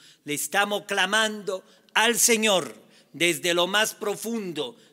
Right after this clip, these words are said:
de nuestra, de nuestro ser, que tenga piedad de nosotros. Así dice el, eh, el misal romano, ¿no? El rito, hay una antífona de ingreso que normalmente no se lee porque se hace un canto,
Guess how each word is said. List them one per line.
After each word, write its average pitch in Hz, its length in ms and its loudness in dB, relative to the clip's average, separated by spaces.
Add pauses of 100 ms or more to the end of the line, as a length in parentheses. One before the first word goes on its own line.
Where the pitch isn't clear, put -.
de 151 180 -2
nuestra, 160 720 0
de 139 200 -2
nuestro 175 420 -2
ser, 208 400 2 (240)
que 147 120 0
tenga 185 460 0
piedad 160 340 -4
de 147 120 -4
nosotros. 147 680 -12 (300)
Así 120 340 -8
dice 160 640 -8
el, 131 240 -10
eh, 120 580 -10
el 120 100 -12
misal 165 440 -2
romano, 180 600 0 (340)
¿no? 175 220 -14 (220)
El 127 200 -8
rito, 165 380 -2
hay 143 280 0
una 135 200 -8
antífona 147 760 -10 (240)
de 123 100 -8
ingreso 139 560 -4
que 113 100 -10
normalmente 117 600 -8
no 113 100 -10
se 120 160 -8
lee 135 140 -4
porque 113 320 -14
se 127 120 -12
hace 123 140 -10
un 175 100 -10
canto, 147 440 -6